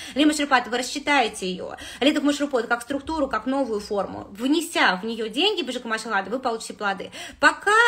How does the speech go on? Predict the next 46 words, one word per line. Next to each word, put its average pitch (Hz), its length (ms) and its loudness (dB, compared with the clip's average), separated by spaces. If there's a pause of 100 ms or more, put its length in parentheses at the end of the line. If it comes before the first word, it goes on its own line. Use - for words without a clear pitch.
(120)
Бих 294 220 0
Масан 294 300 0
Демишерпат, 247 560 -4
пока 294 220 2
вы 294 60 2
находитесь 285 420 0
на 277 120 0
том, 294 220 -2
что 233 260 0
Бижик 277 260 -4
Машрупот, 233 520 -4
у 254 60 -2
вас 285 160 2
поступают 214 500 -2
финансовые 262 500 0
какие-то 277 320 -6
новые 277 340 0
программные 247 460 0
обиходы 240 440 -2 (240)
и 240 160 -4
Бижик 233 260 -4
Машрупат. 208 420 -4
Если 247 260 -2
вы 247 120 0
осознанное 240 400 -2
существо, 262 460 -4
если 269 260 0
вы 240 100 -4
уже 262 240 2 (200)
достигли 285 500 2
определённого, 233 760 -2
э, 214 240 -14
квалифицированного 247 920 0
опыта, 233 400 0
так 185 200 -4
скажем, 180 360 -4
Бижик 190 200 -8
Машрупат, 208 380 -4
то 190 40 -10
есть 190 100 -10
вибрация 262 340 2
позволяет 262 500 2
рассчитать 196 420 -6
эту 190 120 -12
программу, 220 420 -2
принять 311 420 0